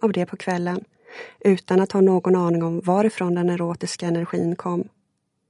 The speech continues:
Även på gymnasiet fanns det en människa som genomskådade henne. Det var Peter, hennes pojkvän i tvåan och trean.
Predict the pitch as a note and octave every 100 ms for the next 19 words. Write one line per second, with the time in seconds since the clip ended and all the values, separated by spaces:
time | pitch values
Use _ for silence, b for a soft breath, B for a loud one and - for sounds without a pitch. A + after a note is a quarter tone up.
0 | _ _ B B B B B B B B
1 | B C#4 C4 C4 C#4+ D4 C4+ G#3+ G3+ -
2 | G#3+ - G3+ - G3+ G3+ G#3 F3+ F3+ F3+
3 | - F#3 G3 F3+ F3 - F3+ F3 F3+ F3
4 | E3+ - _ _ _ - F#3 F#3+ G3 G3
5 | - - - b b b - G3+ G3+ -
6 | A#3 F#3+ - F#3 F#3+ - G3+ F3+ F3 -
7 | G#3 - G3 F3 -